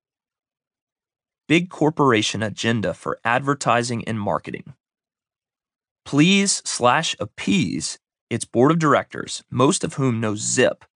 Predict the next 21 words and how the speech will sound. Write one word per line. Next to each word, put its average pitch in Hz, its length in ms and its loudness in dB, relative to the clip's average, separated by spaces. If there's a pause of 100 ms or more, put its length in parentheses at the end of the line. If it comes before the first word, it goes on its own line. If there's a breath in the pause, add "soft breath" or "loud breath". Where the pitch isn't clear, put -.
(120)
about 98 300 0
advertising 139 640 0
and 120 100 0
marketing 101 440 -2
but 92 120 -2
have - 240 -8
lots 120 280 2
of 90 80 -10
opinions. - 680 -10 (1040)
Please 185 380 2
slash 117 360 2
appease 107 560 -4
its 120 160 -6
stockholders. - 840 -4 (1040)
Look - 300 0
good 165 360 4
and 131 180 0
appropriate 127 600 0
to - 100 -2
Wall 98 240 4
Street. - 360 -6